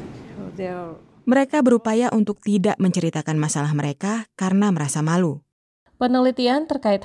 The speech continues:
Speaker 3: hal ini mendapati bahwa tingkat masalah kesehatan jiwa yang dialami oleh pengungsi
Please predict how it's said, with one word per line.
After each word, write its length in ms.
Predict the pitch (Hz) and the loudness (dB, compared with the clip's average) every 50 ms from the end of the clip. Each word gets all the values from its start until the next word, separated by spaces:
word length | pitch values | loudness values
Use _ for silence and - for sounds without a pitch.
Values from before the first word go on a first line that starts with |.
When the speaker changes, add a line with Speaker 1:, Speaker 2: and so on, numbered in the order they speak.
| - - | -4 -2
Speaker 3:
hal 240 | 208 196 190 196 202 | 2 2 2 2 2
ini 240 | 208 185 190 196 214 | 0 0 0 0 0
mendapati 560 | 208 196 175 175 170 170 - 170 170 208 196 | 0 0 0 0 -2 0 0 -2 0 0 -2
bahwa 480 | 175 170 170 151 175 185 190 202 202 196 | 0 0 0 2 2 2 2 2 0 0
tingkat 400 | - 196 175 180 - 190 190 190 | -2 -4 -2 -2 -2 -2 -2 -4
masalah 480 | 175 165 - 214 214 226 208 185 - | -6 -4 -2 -2 -2 0 -2 -4 -4
kesehatan 480 | - 180 - 190 170 170 - 180 180 165 | -6 -4 -4 -2 -4 -2 -2 -2 -2 -2
jiwa 400 | 160 226 233 214 196 175 165 165 - - - _ _ _ | -2 0 2 2 2 2 2 -2 -6 -14 -20 _ _ _
yang 240 | 202 208 208 202 190 | 0 2 2 4 4
dialami 480 | 196 190 185 190 185 190 196 208 - - | 4 4 4 4 2 2 -2 -2 -2 -2
oleh 240 | 190 190 180 175 | -2 -2 -2 -2
pengungsi 720 | 185 - 185 196 202 208 214 214 208 - 233 233 233 233 | -4 -4 -4 -2 -2 -2 -2 -4 -4 -4 -4 -2 -2 -4